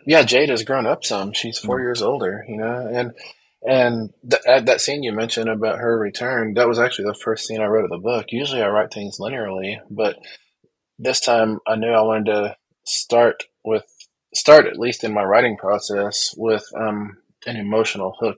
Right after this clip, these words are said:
Speaker 1: into Jade so I could understand the register the rest of the novel was gonna kind of be in. And that was very helpful for me.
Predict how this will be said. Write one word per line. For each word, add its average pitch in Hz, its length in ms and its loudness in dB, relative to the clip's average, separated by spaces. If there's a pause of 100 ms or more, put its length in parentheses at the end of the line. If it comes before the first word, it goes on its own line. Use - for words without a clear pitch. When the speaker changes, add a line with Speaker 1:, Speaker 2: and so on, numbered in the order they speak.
(120)
Speaker 1:
into 101 200 -10
Jade 101 500 -4
so 110 160 -2
I 107 140 2
could 101 140 -6
understand 104 600 -8
the 98 100 -8
register 101 420 -6
the 98 120 -4
rest 107 160 -8
of - 40 -20
the 98 160 -8
novel 104 280 -4
was 95 140 -12
gonna 98 220 -10
kind 101 200 -12
of 92 260 -10 (200)
be 123 220 -8
in. 104 260 -6 (520)
And 123 80 0
that 139 80 4
was 110 120 0
very 117 180 2
helpful 110 320 -2
for 90 100 -14
me. 87 280 -10